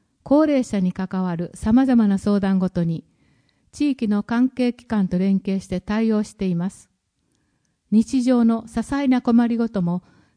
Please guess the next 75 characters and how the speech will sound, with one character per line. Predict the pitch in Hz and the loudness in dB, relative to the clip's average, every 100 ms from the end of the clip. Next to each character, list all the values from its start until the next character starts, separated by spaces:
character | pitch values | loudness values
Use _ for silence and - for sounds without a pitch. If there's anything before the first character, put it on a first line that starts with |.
| - | 2
年 | 226 269 | 6 6
月 | 240 214 190 | 6 2 -2
が | 190 | -4
過 | - 196 | -4 -4
ぎ | 220 | -2
る | 190 | -2
と | - 170 | -4 -4
大 | - 269 | 2 2
き | - | 2
な | 190 175 | -2 -2
リ | 202 | -2
ス | - | -6
ク | - | -2
に | 170 165 | 0 0
な | 175 | -2
り | 185 | -2
か | 185 | 0
ね | 180 | 0
ま | 170 | 0
せ | 175 160 | -4 -8
ん。 | 170 _ _ _ _ _ _ _ _ _ _ _ - | -8 _ _ _ _ _ _ _ _ _ _ _ -4
住 | 202 277 | 2 4
民 | 294 285 | 6 4
の | 269 | 6
皆 | 254 254 277 | 6 6 4
様 | 254 220 | 2 2
に | 196 180 | 2 0
と | 196 | -4
っ | |
て、 | - - 190 _ _ _ _ | -6 -10 -10 _ _ _ _
身 | 196 208 | 0 2
近 | 247 - 233 | 0 -4 -4
で | 226 - | -6 -8
相 | - 247 | -2 0
談 | 254 262 269 | 2 4 2
し | - 247 | 2 -4
や | 254 | -4
す | - | -4
い | 208 | -2
窓 | 185 202 247 | 0 2 2
口 | 240 - | 0 -2
と | 180 | 0
な | 180 190 | 0 2
れ | 220 | 0
る | 202 | 0
よ | 180 160 | 0 -2
う | |
に、 | 160 - _ _ _ _ _ | -4 -10 _ _ _ _ _
職 | - 226 226 285 | -2 -2 0 4
員 | 247 202 | 4 4
一 | 190 - | -4 -4
同 | 196 196 190 | -2 -2 -4
務 | - 240 240 | -4 0 0
め | |
て | 233 | 0
い | 226 | -6
き | 226 | -6
た | - 202 | -8 -6
い | |
と | 180 | -4
思 | 160 160 | -4 -4
っ | |
て | 156 151 | -6 -10
い | 156 | -8
ま | 151 | -8
す。 | - - - _ _ _ _ _ _ _ _ _ _ _ _ _ _ _ _ | -12 -18 -20 _ _ _ _ _ _ _ _ _ _ _ _ _ _ _ _
今 | - 285 | 2 2
回 | 262 226 208 | 4 0 -2
は | 208 | -4
そ | - | 2
の | 254 277 | 4 6
よ | 262 | 4
う | |
な | 202 | 2
中、 | 185 185 180 185 | 0 -4 -8 -16